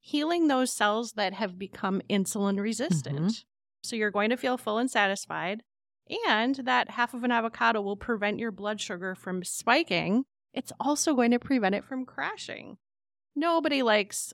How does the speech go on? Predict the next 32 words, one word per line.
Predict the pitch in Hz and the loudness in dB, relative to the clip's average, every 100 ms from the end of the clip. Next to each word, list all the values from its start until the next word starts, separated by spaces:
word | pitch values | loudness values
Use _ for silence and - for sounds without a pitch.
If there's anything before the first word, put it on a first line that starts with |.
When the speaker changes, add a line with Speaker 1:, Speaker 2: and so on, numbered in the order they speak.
| - | -10
Speaker 1:
low | 208 208 208 | 0 2 2
blood | 196 196 190 | 2 -2 -2
sugar | 220 196 196 196 | -6 0 0 2
and | - 185 180 | 0 0 0
being | 190 190 | 0 0
in | 185 | 2
a | 180 | 0
hangry | 175 208 214 190 202 | 4 6 8 6 6
mood. | 190 180 165 160 160 | 6 4 2 0 2
Speaker 2:
No, | 175 170 170 170 156 156 | 4 8 10 10 10 8
I | 208 | 6
used | 196 254 - | 6 4 4
to | |
be | 254 | 4
on | 202 185 | 6 4
such | 202 - | 2 -2
a | |
kick | - 190 175 | -2 -2 0
with | 185 - | -4 -4
eating | - 185 185 170 | 0 2 4 2
a | |
half | 165 170 190 | 2 2 2
avocado, | 185 196 185 170 160 151 | 0 0 0 2 2 2
and | - 160 | 0 0
I | 160 | 0
would | 160 165 165 | 0 0 -2
squeeze | - 175 170 165 | 0 0 0 -2
lime | 156 156 165 208 | -2 0 2 2
on | 233 240 | 0 0
it | 254 254 _ _ _ _ _ - | -2 -6 _ _ _ _ _ 2
and | 175 170 | 4 4
then | 160 156 156 | 4 2 2